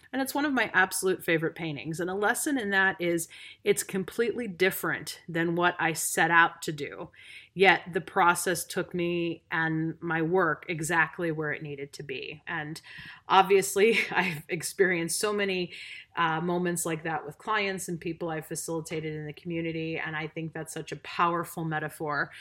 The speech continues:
for what mindful recovery is about. A couple other points here are that the expressive arts practices encompass action-based intervention in many channels of, sensory channels of experience. And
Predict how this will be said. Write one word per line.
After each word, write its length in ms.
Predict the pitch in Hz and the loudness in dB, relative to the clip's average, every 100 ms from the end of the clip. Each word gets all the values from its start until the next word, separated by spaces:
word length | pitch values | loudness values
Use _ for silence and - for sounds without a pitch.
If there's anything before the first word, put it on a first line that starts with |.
| - - | -20 -10
for 140 | - 170 | 0 2
what 160 | 165 | 2
mindful 500 | 170 160 160 160 160 | 2 2 2 0 -2
recovery 540 | 156 151 156 156 151 135 | -2 -2 -4 -2 -2 -2
is 140 | 151 | -4
about. 380 | 143 139 131 - _ _ _ _ _ _ _ _ _ _ _ - | 0 2 2 -2 _ _ _ _ _ _ _ _ _ _ _ -14
A 400 | - - - _ | -14 -18 -20 _
couple 200 | 247 220 | 2 6
other 180 | 208 202 | 6 6
points 400 | 190 208 196 - | 2 -2 -2 0
here 240 | 196 165 165 | 2 4 4
are 80 | |
that 200 | 170 160 | 4 0
the 60 | 175 | 0
expressive 540 | 165 - 254 269 226 | 0 4 4 4 2
arts 220 | 196 202 - | 4 4 2
practices 720 | - 165 180 170 - 170 165 | 4 4 4 -6 -2 -2 0
encompass 580 | 165 - 170 165 165 - - | -2 0 -2 0 -2 -4 2
action-based 800 | 160 - - 185 170 160 160 - | 2 2 -2 0 2 2 0 0
intervention 640 | 160 156 151 156 - 156 | 0 0 -2 -4 -4 -4
in 320 | - 156 156 165 | -4 -2 0 2
many 260 | 175 170 | 2 2
channels 480 | 165 170 156 156 147 | 0 -2 0 0 -2
of, 160 | 147 131 | -6 -6
sensory 440 | - 165 156 160 151 | -6 -4 -2 -4 -4
channels 300 | 160 151 147 | -4 -4 -6
of 80 | |
experience. 680 | 143 - 139 117 76 - - - - - - - - - - | -8 -8 -6 -6 -6 -8 -10 -12 -18 -16 -16 -16 -16 -14 2
And 480 | 220 208 208 202 | 8 8 6 -2